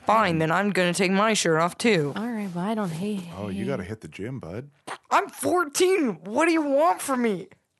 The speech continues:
Speaker 3: I just wanna be a good role model.
Speaker 1: Hey, like, I
Speaker 2: Maybe you could turn out like your new dad. <laughs> Ah, well, there I
Speaker 1: What the heck?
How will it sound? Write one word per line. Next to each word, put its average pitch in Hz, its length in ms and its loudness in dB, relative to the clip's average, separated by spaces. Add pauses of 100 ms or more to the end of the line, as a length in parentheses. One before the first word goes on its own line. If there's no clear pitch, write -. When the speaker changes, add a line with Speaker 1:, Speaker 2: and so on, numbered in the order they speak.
(1600)
Speaker 3:
I 104 60 -8
just 110 200 -10
wanna 98 140 -6
be 87 120 -8
a 82 40 -8
good 78 160 -12
role 78 160 -10
model. 73 360 -16 (240)
Speaker 1:
Hey, 247 460 0
like, 214 380 0
I 208 220 4 (340)
Speaker 2:
Maybe 269 220 2
you 302 60 2
could - 140 -4
turn 269 140 -2
out 269 100 0
like 254 160 -2
your 254 80 -4
new 254 100 -2
dad. 247 540 -4
<laughs> - 20 -6
Ah, 247 540 0 (300)
well, 349 160 4
there 381 160 6
I 370 100 2 (3000)
Speaker 1:
What - 160 -14
the 311 120 4
heck? 202 680 -2